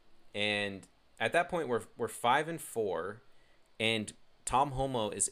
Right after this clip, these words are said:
in the locker room after the game with the team, and they're filming him, all right? We see this. This is,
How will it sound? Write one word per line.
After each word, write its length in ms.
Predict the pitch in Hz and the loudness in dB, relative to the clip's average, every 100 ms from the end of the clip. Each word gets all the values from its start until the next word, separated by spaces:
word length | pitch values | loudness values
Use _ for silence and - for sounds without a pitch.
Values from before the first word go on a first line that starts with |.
| - | -4
in 320 | 120 139 143 135 - _ - - - - - - 101 | -6 -4 -8 -12 -20 _ -20 -20 -20 -20 -20 -20 -8
the 540 | 110 110 110 107 - | -4 -2 -2 -4 -6
locker 340 | 107 110 117 110 | 0 2 2 -2
room 280 | 95 92 92 | -4 -6 -4
after 260 | 101 98 117 | -6 -6 -10
the 100 | 110 | -8
game 440 | 101 85 80 90 104 - - - - | -6 -6 -6 -10 -12 -14 -18 -20 -14
with 300 | 92 107 - | -2 -2 -2
the 60 | 123 | -8
team, 540 | - 139 127 85 101 - | -6 -4 -4 -6 -10 -12
and 120 | 101 | -6
they're 60 | 98 | -6
filming 360 | - 131 113 85 | -4 -4 -4 -6
him, 200 | 80 90 | -10 -8
all 60 | |
right? 160 | 90 - | -8 -8
We 120 | 95 | -10
see 260 | 87 - 127 | -2 0 0
this. 200 | 85 80 | -2 -2
This 160 | 101 | -2
is, 120 | - | -4